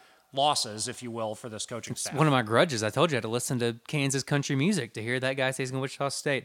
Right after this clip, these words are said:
Speaker 2: So S M U led by as many as eleven early in the first half, uh, shooting fifty percent from the floor, leading by seven at halftime,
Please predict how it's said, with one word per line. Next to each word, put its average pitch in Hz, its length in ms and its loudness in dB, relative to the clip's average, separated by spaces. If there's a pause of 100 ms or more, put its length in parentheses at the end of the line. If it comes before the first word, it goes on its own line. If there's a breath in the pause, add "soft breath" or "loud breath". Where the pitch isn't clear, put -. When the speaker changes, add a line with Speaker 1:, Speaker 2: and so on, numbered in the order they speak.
(280 loud breath)
Speaker 2:
So 196 160 6
S 254 180 6
M 240 120 6
U 233 100 6
led 208 200 6
by 190 120 6
as 170 100 2
many 180 240 4
as 165 80 2
eleven 147 420 2
early 131 280 -2
in 127 60 0
the 120 60 -2
first 127 300 -4
half, 120 400 -2
uh, 107 240 -6
shooting 156 260 -4
fifty 160 200 -4
percent 151 280 -4
from 139 120 -10
the 131 80 -6
floor, 139 360 -2
leading 135 260 -2
by 120 100 0
seven 139 600 0
at 139 200 -8
halftime, 110 640 -4